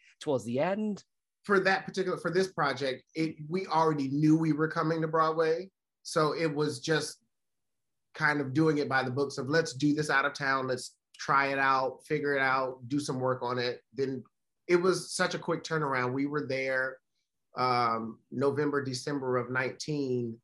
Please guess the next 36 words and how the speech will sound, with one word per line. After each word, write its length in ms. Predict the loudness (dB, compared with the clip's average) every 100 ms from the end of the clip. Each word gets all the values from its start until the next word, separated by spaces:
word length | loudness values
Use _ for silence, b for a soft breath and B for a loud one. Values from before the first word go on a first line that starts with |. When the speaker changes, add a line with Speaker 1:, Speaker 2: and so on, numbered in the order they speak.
| _ -6
Speaker 2:
and 160 | -4 -4
started 340 | 0 0 0
rehearsals 540 | -4 -2 -4 -4 -8
again 420 | -8 -6 -4 -4 -6
for 160 | -6
Broadway, 480 | -2 0 0 -2 -6
February 720 | -6 -6 -4 -2 -2 -2 -4
of 100 | -8 -10 _ _
twenty 300 | -10 -8 -6
twenty. 340 | -8 -6 -6 -8 -14 _ _ _ _ _ _ _ _ _
So 240 | -4 0 2
it 80 |
was 120 | 0 0
like, 220 | -2 -4 -2
we, 400 | -2 0 -4 -6
it 140 | -6
was 120 | -4 -4
like 220 | -4 -4
the 80 | -2
month 240 | 0 2
off 340 | 2 2 -2 -6
and 140 | -8 -4
then 80 |
we're 120 | -4 -2
back, 360 | 0 0 -2 -12 -8
the 80 | -6
show's 300 | -4 -4 -6
happening. 360 | -8 -10 -14 -20 _ _ _ _ _ _ -10
Speaker 1:
Gosh, 340 | -8 -8 -6
yeah, 140 | 0 0
you're 220 | 2 0
moving 320 | 2 0 -2
fast 400 | -2 -2 0 -2
with 140 | -6 -4
that. 300 | -4 -6 -4
So 140 | 0